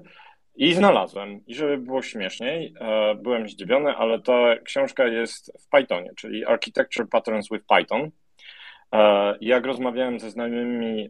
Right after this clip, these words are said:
e, między innymi z Kubą Pilimonem, pozdrowienia, właśnie stwierdziliśmy, że dokładnie czegoś takiego brakuje między innymi też w Javie.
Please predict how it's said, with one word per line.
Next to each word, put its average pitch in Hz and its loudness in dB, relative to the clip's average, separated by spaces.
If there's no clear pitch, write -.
e, 98 2
między 110 -6
innymi 104 -2
z - -14
Kubą 110 0
Pilimonem, 104 2
pozdrowienia, 113 4
właśnie 113 -2
stwierdziliśmy, 113 -4
że 101 -2
dokładnie 123 8
czegoś 117 2
takiego 107 -2
brakuje 107 2
między 113 -2
innymi 107 -4
też 101 -8
w 90 -2
Javie. 104 4